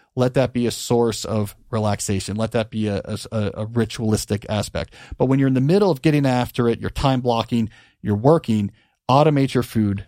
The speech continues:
That's where something like Huel, I think, plays or could potentially play a really big role. Um, it's also cost effective.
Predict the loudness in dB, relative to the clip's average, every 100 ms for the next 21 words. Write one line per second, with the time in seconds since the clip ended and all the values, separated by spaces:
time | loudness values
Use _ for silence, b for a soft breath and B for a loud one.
0 | -4 0 0 0 0 0 0 -2 -2 -4
1 | -4 2 4 4 2 -4 _ _ _ _
2 | 0 0 0 -4 -4 _ -4 0 0 -2
3 | -6 -8 -6 -4 -2 -4 -4 -6 -2 -2
4 | -4 -8 -6 -2 -2 -2 -4 -8 _ _
5 | -2 0 0 -6 _ -6 2 2 2 -4
6 | _ _ _ _ _ _ _ _ _ -4
7 | 0 2 0 _ _ -2 -2 0 0 0
8 | 0 -2 -4 -8 -14